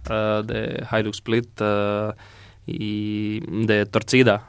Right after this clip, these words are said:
Split, y eso es grupo, grupo organizada, eh, de fans de, de Hajduk Split. Y fútbol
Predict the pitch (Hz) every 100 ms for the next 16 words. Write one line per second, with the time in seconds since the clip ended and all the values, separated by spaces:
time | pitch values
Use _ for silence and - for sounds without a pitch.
0 | - - - 113 113 - 107 107 107 -
1 | 110 110 110 110 - - - - - 117
2 | 110 104 107 107 107 110 110 104 104 104
3 | 107 110 120 117 110 107 104 - - -
4 | - - - 113 113 107 101 - - 107
5 | 110 113 - 120 107 104 110 117 131 143
6 | - - - 110 107 107 107 113 110 107
7 | - 107 - - - - - 117 113 113
8 | 113 110 113 113 113 110 - 131 123 123
9 | 135